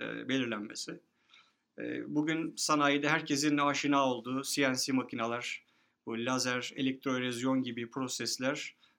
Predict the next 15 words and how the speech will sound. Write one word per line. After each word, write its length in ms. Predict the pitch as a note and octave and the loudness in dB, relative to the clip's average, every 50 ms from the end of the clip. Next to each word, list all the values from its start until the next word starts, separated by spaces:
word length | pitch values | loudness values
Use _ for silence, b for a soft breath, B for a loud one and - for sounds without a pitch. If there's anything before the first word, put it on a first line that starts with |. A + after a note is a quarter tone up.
| b _ - | b _ 0
bunların 340 | C3+ C3+ C#3 C#3+ D3 C#3+ C3+ | 2 2 2 2 0 0 0
da 60 | A#2+ | 0
endüstriye 580 | C3+ C3 C3 C3 C3 - - C#3 C3+ C3 C3 | 0 0 0 0 -4 -4 -4 0 0 2 4
yerleşmeleri 720 | C3+ C3+ C3+ C3+ B2+ B2+ B2 - - A#2+ A#2 A#2+ A#2+ C3 C3+ | 4 4 2 2 0 -2 -4 -4 -4 -4 -4 -4 -2 -2 -2
oldukça 420 | B2+ B2 B2+ C3 D3 - - C3+ B2 | -2 -2 -4 -6 -8 -6 -4 -4 -2
uzun 240 | A#2 A#2 A#2 C3+ | -2 -2 0 0
zaman 300 | B2+ A#2 A#2 A#2 B2+ B2+ | 0 0 0 -2 0 -2
aldı. 340 | A2+ G2+ G2+ G#2 B2 B2+ - - | -2 -2 -4 -6 -10 -14 -6 -4
Belki 260 | A#2+ A2 G#2+ - - | -4 -4 -4 -6 -8
yirmi 280 | A2 A2 A#2 A#2 A#2 A#2 | -6 -6 -6 -4 -4 -6
otuz 320 | A2 A2 - C3+ A2 G2+ | -6 -6 -6 -6 -6 -4
yıl. 140 | A2 B2+ - - _ b b b b b b b b b b _ - | -6 -8 -8 -10 _ b b b b b b b b b b _ -4
E, 240 | B2+ B2+ B2 B2+ C#3 | -2 -2 -2 0 0
buna 160 | D#3+ D#3+ D#3 | 2 2 2
göre, 540 | D3 C#3 B2+ C3 C#3+ D3+ D#3 - - - | 4 4 4 4 4 4 2 0 -4 -10